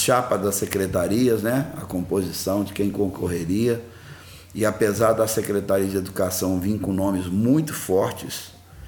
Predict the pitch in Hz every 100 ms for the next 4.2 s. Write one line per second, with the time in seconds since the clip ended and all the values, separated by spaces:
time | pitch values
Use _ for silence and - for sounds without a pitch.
0 | - - - 92 92 95 85 92 92 87
1 | 87 95 95 95 92 92 92 87 92 90
2 | 85 - - - - - - 95 92 87
3 | 90 95 98 95 92 92 98 98 98 92
4 | 90